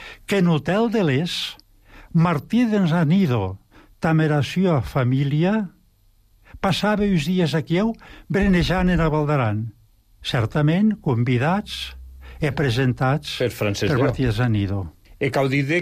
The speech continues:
Speaker 2: que en aquest moment mos estan referint també a començaments del segle vint, mil nou-cents vint a, e poc.
Speaker 1: Sí, sí, mil nou-cents vint. Francesc Deó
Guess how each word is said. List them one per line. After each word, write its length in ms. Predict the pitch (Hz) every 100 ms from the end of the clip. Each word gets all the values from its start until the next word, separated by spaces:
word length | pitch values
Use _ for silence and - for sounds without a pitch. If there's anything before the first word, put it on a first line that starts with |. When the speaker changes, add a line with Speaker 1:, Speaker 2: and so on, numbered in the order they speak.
| 175
Speaker 2:
que 120 | 165 143 135 123 127 123
en 140 | 120 117
aquest 240 | 113 127
moment 460 | 135 135 143 156 190
mos 220 | 165 131
estan 240 | 120 139 131
referint 460 | 127 - 135 143
també 300 | 156 139 131 170 - - -
a 60 | 120
començaments 640 | 131 127 117 113 123 117
del 80 | 139
segle 320 | - 117 120 180
vint, 160 | 151
mil 240 | 107 120 123
nou-cents 600 | 120 113 - 120 117 101
vint 300 | 110 123 117 117
a, 540 | 117 113 110 110 110 113
e 60 | 117
poc. 320 | 180 - - -
Speaker 1:
Sí, 160 | 175
sí, 220 | 147 147 151
mil 220 | 185 170
nou-cents 460 | 160 139 147 147 120
vint. 160 | 117 123 - - -
Francesc 480 | 180 175 208 220
Deó 400 | 185 170 143 165